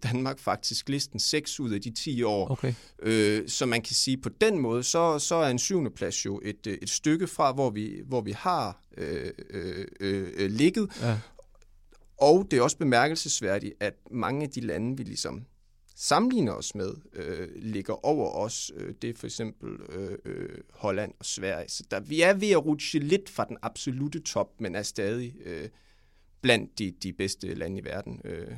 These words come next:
Speaker 1: at placere sin, at drive virksomhed i.
Speaker 2: Måske kan vi, vi udpensle lidt det sidste, du går i gang med der, med hvem det er, vi sådan sammenligner os med. Hva-, hva-, altså, hvem er det, vi sådan konkurrerer imod, øh, i forhold til at tiltrække virksomheder?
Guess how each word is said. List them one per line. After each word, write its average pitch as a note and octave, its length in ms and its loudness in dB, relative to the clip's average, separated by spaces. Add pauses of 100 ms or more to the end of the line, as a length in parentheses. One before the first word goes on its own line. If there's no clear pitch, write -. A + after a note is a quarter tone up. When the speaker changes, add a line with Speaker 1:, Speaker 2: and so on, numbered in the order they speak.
(220)
Speaker 1:
at - 80 -14
placere A2 300 -8
sin, F#2 320 -12
at G#2+ 120 -10
drive G2+ 180 -8
virksomhed - 380 -10
i. - 120 -14 (140)
Speaker 2:
Måske C#3+ 260 4
kan D#3+ 160 2
vi, B2+ 220 6
vi A2+ 220 6
udpensle C3 560 2
lidt C3 200 -2
det C3+ 80 2
sidste, D3 300 0
du D3 80 4
går B2 140 6
i A#2 40 6
gang A#2 200 4
med B2+ 100 6
der, A#2+ 140 6
med A#2+ 140 4
hvem A#2 280 2
det B2 140 4
er, G2+ 160 6
vi B2+ 100 4
sådan A#2 240 2
sammenligner A#2+ 360 2
os A2 80 -2
med. A#2+ 160 2
Hva-, C3 140 6
hva-, B2 140 0
altså, A#2 160 0
hvem C#3+ 160 2
er A#2 100 4
det, D3+ 200 0
vi C3 80 2
sådan C3+ 260 0
konkurrerer A#2 640 0
imod, A2+ 340 2 (140)
øh, A2 300 2
i A2+ 80 -4
forhold A#2+ 200 2
til B2 60 2
at G2 120 -4
tiltrække A#2 540 0
virksomheder? A#2+ 380 -2